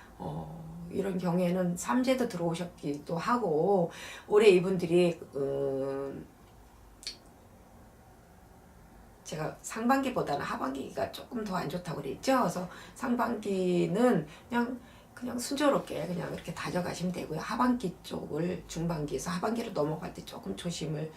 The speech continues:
좀 하셔야 되겠습니다. 이분들은. 그리고 지금 칠십구 세 신사세 이분들은, 어, 이 봄철에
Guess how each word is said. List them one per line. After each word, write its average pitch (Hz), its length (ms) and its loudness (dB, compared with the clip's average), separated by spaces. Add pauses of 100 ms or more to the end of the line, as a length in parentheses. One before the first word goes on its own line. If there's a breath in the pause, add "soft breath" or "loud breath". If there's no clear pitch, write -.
좀 185 200 -8
하셔야 226 340 2
되겠습니다. - 640 -6
이분들은. 151 440 -8
그리고 170 360 4 (300 loud breath)
지금 202 200 0
칠십구 285 400 4
세 185 140 6
신사세 262 600 6 (680 loud breath)
이분들은, 214 840 8 (540 loud breath)
어, 143 1300 8 (100)
이 202 220 2
봄철에 185 880 6